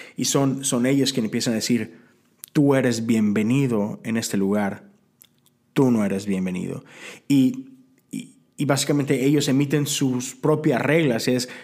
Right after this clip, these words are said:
"Ey, es que no cumpliste con estas cosas, pa, pa, pa, pa, pa. Entonces no eres digno de pertenecer acá". <laughs> Cuando eso no es claramente lo que, lo que Dios hizo y lo que Jesús hizo, ¿no? Ah, porque de tal manera amó Dios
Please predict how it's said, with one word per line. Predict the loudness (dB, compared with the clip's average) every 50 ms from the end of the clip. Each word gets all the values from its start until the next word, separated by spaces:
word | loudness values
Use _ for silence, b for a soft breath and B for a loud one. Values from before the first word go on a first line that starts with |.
| B B
"Ey, | B -4 -2 0
es | -2 0 0
que | 0
no | 0 2 0 2 2
cumpliste | 2 2 4 2 2 2 2 2 0 0
con | 0 0 0
estas | 0 0 -2 -4 -4 -4 -2 -2 0
cosas, | 0 0 0 0 -4 -6 -6
pa, | -10 -10 -10 -10 -10 -8
pa, | -10 -10 -8 -8
pa, | -10 -8
pa, | -8 -8 -6 -6
pa. | -6 -6 -6 -8 B B B B B B B B _ _ _ -12
Entonces | -4 -4 -2 0 0 0
no | 2 2 2
eres | 2 0 -2 -2 0
digno | 0 2 2 2 0 0
de | -2 -2
pertenecer | -4 -6 -4 -4 -4 -4 -2 -4 -4 -6
acá". | -6 -8 -8 -10 -10 B B B B B B B B B B B B _
<laughs> | _ -8 -6 -6 -6 -4 -4 -6 -8 -8 -10 -4
Cuando | -2 -2 0 0 -2 -4
eso | -2 -2 -2 -2
no | 0 0 0 2 2
es | 2 2 0 -2 -4
claramente | -2 -2 -2 -2 0 -2 0 0 2 2 4 2 2 0 0 0 0 0
lo | 0 -2 -2 -2
que, | -4 -4 -4 -4
lo | -6 -6
que | -4 -2 -2
Dios | 0 2 2 2 2 2 0
hizo | -2 -2 0
y | 0
lo | -2 -2
que | -2 -4 -6
Jesús | -6 -6 -4 -2 -2 -2 -2 -4 -6 -8 -2
hizo, | 0 0 0 0 -2 -6 -4
¿no? | -4 -4 -4 B B B B B B B B B B _
Ah, | -2 0 0 0 -2 -2 -4 -6 -8 -10
porque | -10 -4 -4 -4
de | -2
tal | -2 -2 -2
manera | -2 0 -2 -2 -2 -2
amó | -4 -4 -4
Dios | -4 -4 -4 -4 -6 -8 -10 -14 -18 -20 _